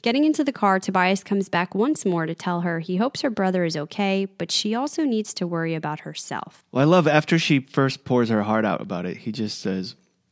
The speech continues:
Speaker 2: "Okay." Turns around, and I thought he was just gonna leave.
Speaker 1: Mm-hmm.
Speaker 2: But he, when he drops this bomb, do you think Darlene continues to go pick up her brother or go back home?
Speaker 1: That's what makes me think perhaps not when she does stop the car,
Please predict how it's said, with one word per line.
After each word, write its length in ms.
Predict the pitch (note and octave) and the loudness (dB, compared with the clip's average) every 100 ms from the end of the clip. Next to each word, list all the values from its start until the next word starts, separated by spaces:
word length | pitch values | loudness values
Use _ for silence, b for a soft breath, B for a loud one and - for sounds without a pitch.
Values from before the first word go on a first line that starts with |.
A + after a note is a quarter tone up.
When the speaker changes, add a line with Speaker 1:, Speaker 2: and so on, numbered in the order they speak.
| - | -12
Speaker 2:
"Okay." 460 | A2+ - C3 A#2 - _ _ _ _ - | -10 -4 -4 -4 -8 _ _ _ _ -10
Turns 280 | - B2 A2+ | 2 2 4
around, 240 | A2 A2+ | 2 2
and 80 | A#2+ | 2
I 80 | A2 | 0
thought 280 | - A2+ A#2 | 2 0 2
he 120 | A#2 | -2
was 100 | A2+ | -2
just 140 | A#2+ G#2+ | -4 -2
gonna 200 | A2 G2+ | -2 0
leave. 340 | G#2+ C3 - | 0 -2 -2
Speaker 1:
Mm-hmm. 540 | G3 F3+ F#3 F3 G3 - _ | 0 4 4 4 4 0 _
Speaker 2:
But 100 | - C#3 | -4 -2
he, 20 | |
when 240 | B2+ D#3 | 2 2
he 60 | D#3 | 4
drops 320 | F3+ A3 - | 4 4 4
this 180 | E3+ - | 0 2
bomb, 460 | A2+ C#3+ D#3+ G2 | 4 6 6 4
do 160 | G2 B2+ | 0 -2
you 240 | C3 E3 | 0 2
think 500 | F3+ - E3+ F3+ - - | 0 2 2 2 -2 2
Darlene 440 | C3 C3+ C#3+ C#3 | 4 4 2 0
continues 560 | - B2 C#3+ C3+ C3+ - | -2 -2 -2 -2 -2 -2
to 100 | A#2 | 0
go 400 | B2 B2+ C3 C3+ | 4 4 2 -4
pick 180 | - B2 | -6 0
up 220 | C#3 - - | -2 -2 -4
her 100 | D#3 | -2
brother 380 | D#3+ E3 F3+ F#3 | 0 0 0 -2
or 180 | - A2+ | 0 0
go 160 | A2+ A2 | 2 0
back 240 | G2+ F#2+ | 0 -2
home? 160 | - - | -8 -2
Speaker 1:
That's 300 | G3+ A3 - | 0 0 0
what 180 | B3 - | -2 2
makes 460 | G#3+ G#3+ G3 - G#3 | 4 4 2 0 0
me 120 | F#3+ | 2
think 220 | G3+ F#3+ | 2 0
perhaps 460 | F#3+ G3 F#3 E3 - | 0 2 2 0 0
not 380 | F3+ A#3 F#3+ - | 4 4 4 2
when 120 | E3 | -2
she 180 | - E3 | -2 2
does 240 | F3+ F#3 | 2 2
stop 340 | - E3 E3 | 0 -2 -2
the 60 | G#3 | -10
car, 540 | - F#3+ F3 C3+ C#3+ | 0 2 2 0 -4